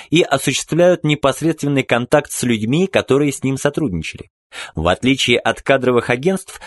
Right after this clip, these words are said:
которые во время сбора информации открыто сообщают о цели мероприятия, в этом случае придумывается специальная легенда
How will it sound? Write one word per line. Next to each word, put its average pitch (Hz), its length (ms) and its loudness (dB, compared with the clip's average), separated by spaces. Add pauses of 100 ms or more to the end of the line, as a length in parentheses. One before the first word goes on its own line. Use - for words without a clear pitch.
которые 113 320 2
во 113 120 4
время 123 220 2
сбора 120 340 2
информации 131 720 0
открыто 127 580 0
сообщают 101 560 0
о 110 160 2
цели 104 260 0
мероприятия, 185 640 2 (180)
в 131 200 4
этом 202 260 4
случае 120 380 0
придумывается 180 580 2
специальная 160 600 0
легенда 151 680 0